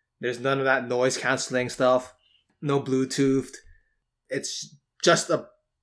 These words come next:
set of headphones, and they're pretty old. So, should I buy a new pair of headphones for the studio?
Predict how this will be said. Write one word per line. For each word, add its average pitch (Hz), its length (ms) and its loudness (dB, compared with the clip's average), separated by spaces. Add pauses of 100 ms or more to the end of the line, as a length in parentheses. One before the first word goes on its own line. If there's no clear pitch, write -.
(180)
set 147 260 2
of 120 240 0
headphones, 117 640 -6 (400)
and 127 180 -4
they're 127 100 0
pretty 143 280 0
old. 120 420 -4 (460)
So, 139 520 2 (580)
should 220 460 4
I 170 300 6
buy 147 640 4 (480)
a 123 120 -6
new 135 300 2
pair 135 360 2
of 110 120 -2
headphones - 1080 -10 (420)
for 117 280 -4
the 113 60 -4
studio? - 500 -8